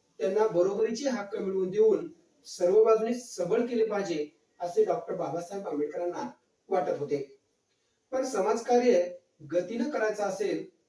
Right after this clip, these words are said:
तर समाज बांधवांच्या वेदना, त्यांचं दुःख,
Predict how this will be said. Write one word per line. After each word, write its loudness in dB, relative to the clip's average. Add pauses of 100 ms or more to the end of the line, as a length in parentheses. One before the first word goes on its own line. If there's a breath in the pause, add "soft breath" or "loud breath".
(140)
तर -4
समाज 0
बांधवांच्या -4
वेदना, -2 (520)
त्यांचं 0 (100)
दुःख, -2